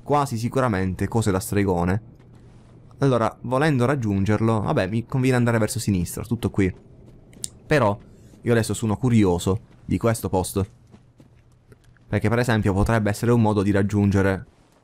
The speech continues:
quella lucertola di cristallo. E con quella voglio combattere sicuramente. Forse passando da qui sotto si arriva dall'altro lato perché era di là.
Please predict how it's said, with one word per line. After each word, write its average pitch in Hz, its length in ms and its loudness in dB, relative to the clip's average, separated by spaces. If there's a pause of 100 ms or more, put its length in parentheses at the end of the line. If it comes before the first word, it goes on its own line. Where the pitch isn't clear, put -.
(440)
quella 107 200 2
lucertola 110 480 0
di 101 100 0
cristallo. 98 680 -2 (380)
E 104 60 -4
con 101 160 0
quella 104 300 -2
voglio 95 220 0
combattere 95 420 -2
sicuramente. 95 720 -2 (640)
Forse 120 300 -4
passando 107 320 0
da 101 80 -2
qui 123 120 -4
sotto 113 560 -4
si 107 160 -4
arriva 104 300 0
dall'altro 104 440 -2
lato 98 260 -4
perché 92 180 -6
era 95 100 0
di 98 140 0
là. 98 240 -2